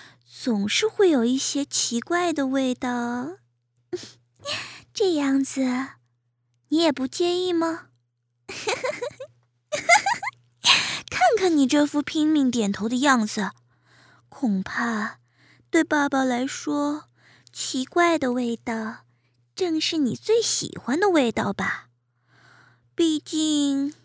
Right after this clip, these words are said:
你是一条会偷本小姐袜子的贱狗嘛。来，把头钻到人家的小裙子底下去，这可是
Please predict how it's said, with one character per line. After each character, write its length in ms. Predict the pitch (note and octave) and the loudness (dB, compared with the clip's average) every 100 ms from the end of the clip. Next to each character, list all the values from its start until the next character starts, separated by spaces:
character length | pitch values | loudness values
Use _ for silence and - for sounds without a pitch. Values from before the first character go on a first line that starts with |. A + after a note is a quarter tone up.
| _ _ _ - | _ _ _ -2
你 140 | D#4+ | -2
是 160 | C#4 D4 | 0 -2
一 160 | C#4 | 0
条 580 | C4+ - B3 A#3 A#3+ B3+ | -2 -2 -4 -2 -2 -2
会 320 | C#4 - C#4+ B3 | -2 2 2 2
偷 340 | - C#4 C4+ | -4 0 0
本 280 | - A3+ A3 | 0 -2 0
小 220 | - G3+ | 0 0
姐 160 | - G#3 | 2 0
袜 320 | C#4 D#4 A3+ | 4 2 2
子 160 | - | -2
的 140 | B3 C4+ | -2 -2
贱 340 | - A4+ E4+ | 6 8 8
狗 300 | G#3+ F#3+ - | 4 -4 -6
嘛。 300 | - G3+ A3 - _ _ _ _ _ _ _ - _ _ - | -6 -4 -4 -10 _ _ _ _ _ _ _ -20 _ _ -6
来， 540 | D#4 D4 D#4+ F#4+ - _ _ _ _ _ _ _ _ | -2 0 0 0 -6 _ _ _ _ _ _ _ _
把 160 | - A#3 | -6 -6
头 200 | - A3+ | -4 -6
钻 300 | - D4+ D#4 | 0 2 4
到 140 | D4 | 4
人 200 | B3+ A#3 | 4 2
家 120 | B3+ D4+ | 0 0
的 100 | D#4 | -2
小 240 | - A3 | -2 -4
裙 240 | G#3+ A3+ | -2 -2
子 140 | A#3+ - | -2 -4
底 200 | - - | -6 -4
下 220 | - D4 | -2 -2
去， 280 | D4+ - D4+ - - _ _ _ _ - - _ _ | 0 2 2 0 -10 _ _ _ _ -20 -20 _ _
这 220 | - F3 E3+ | -10 -8 -6
可 280 | - B3 A#3 | -6 -4 -2
是 380 | - - D4 | -2 0 0